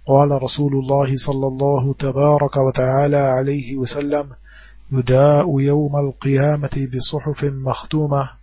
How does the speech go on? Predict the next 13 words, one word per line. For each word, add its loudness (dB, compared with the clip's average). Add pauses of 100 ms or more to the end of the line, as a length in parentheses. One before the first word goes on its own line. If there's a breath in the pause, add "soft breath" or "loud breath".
(640 loud breath)
فتنصب 0
بين 4
يدي 4
الله 4
عز 0
وجل، 4 (240)
فيقول 2
الله 4
تعالى: 4 (3750 loud breath)
"ألقوا 2
هذا 2
وقبلوا 0
هذا"، 2